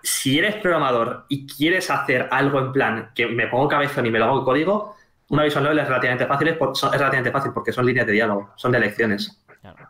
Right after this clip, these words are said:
Speaker 2: Y una vez que tienes
Speaker 1: Lo
Speaker 2: el
Speaker 1: más
Speaker 2: esquema
Speaker 1: impor-, claro, lo, lo más importante realmente es el arte en una visual novel. La plataforma, en parte, te da un poco más igual. Intenta que esté para Steam, eso sí.
Speaker 2: Ya si
Speaker 1: Para,
Speaker 2: encima
Speaker 1: para
Speaker 2: eres,
Speaker 1: ordenador y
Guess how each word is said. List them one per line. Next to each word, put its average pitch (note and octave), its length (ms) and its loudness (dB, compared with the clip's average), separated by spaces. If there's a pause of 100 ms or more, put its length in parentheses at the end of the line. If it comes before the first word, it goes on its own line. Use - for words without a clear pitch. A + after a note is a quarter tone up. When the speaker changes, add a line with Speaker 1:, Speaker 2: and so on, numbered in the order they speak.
(160)
Speaker 2:
Y B2+ 100 -10
una D3 120 -4
vez D3+ 100 -2
que D#3 100 -10
tienes D#3 220 2
Speaker 1:
Lo D3+ 80 2
Speaker 2:
el D3 60 0
Speaker 1:
más D#3+ 100 0
Speaker 2:
esquema F#3 260 2
Speaker 1:
impor-, - 200 -10 (400)
claro, C3+ 220 0
lo, - 220 -2
lo C#3+ 160 2
más D3+ 120 2
importante E3 320 0
realmente D#3 260 0
es - 80 -4
el C3 60 2
arte A#2+ 180 0
en A2+ 100 0
una A#2 100 0
visual A#2 220 0
novel. A#2 280 2
La B2 120 2
plataforma, C#3 580 0
en B2 120 -2
parte, C3+ 240 0
te B2+ 60 -2
da A#2+ 60 2
un A#2+ 80 -2
poco A#2+ 160 -2
más A#2+ 160 0
igual. G#2 320 0 (640)
Intenta C3+ 260 0
que C3 80 0
esté C3+ 120 -2
para A2 160 0
Steam, G2+ 200 -2
eso G2+ 160 -2
sí. F#2 220 -4
Speaker 2:
Ya C#3 160 -6
si B2+ 80 0
Speaker 1:
Para, G#2+ 140 2
Speaker 2:
encima G#2 140 2
Speaker 1:
para G#2+ 160 2
Speaker 2:
eres, A#2 180 2
Speaker 1:
ordenador - 100 -4
y D3 120 0